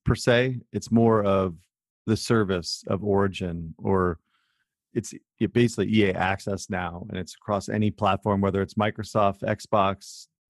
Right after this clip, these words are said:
Sony platform, and now Steam. So they're just offering of the subscription service. And the irony here is it's not really a content subscription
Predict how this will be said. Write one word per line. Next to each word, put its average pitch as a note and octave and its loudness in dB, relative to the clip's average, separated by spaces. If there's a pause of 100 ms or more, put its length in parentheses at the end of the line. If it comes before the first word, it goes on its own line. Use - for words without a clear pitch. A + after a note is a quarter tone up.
Sony G2+ 2 (240)
platform, G2 -2
and F2+ -6
now F#2 -2
Steam. B2 0 (320)
So - -2
they're G#2 2
just A2+ 2
offering G#2+ 0 (140)
of G#2 -6
the G2 -6
subscription - 0
service. G#2+ 0 (360)
And B2+ 0
the B2+ 2
irony F3+ 4
here A#2+ 4
is A#2+ 2
it's C#3 0
not D3+ 2
really D#3 6
a A#2 2
content B2+ 0
subscription F3+ -2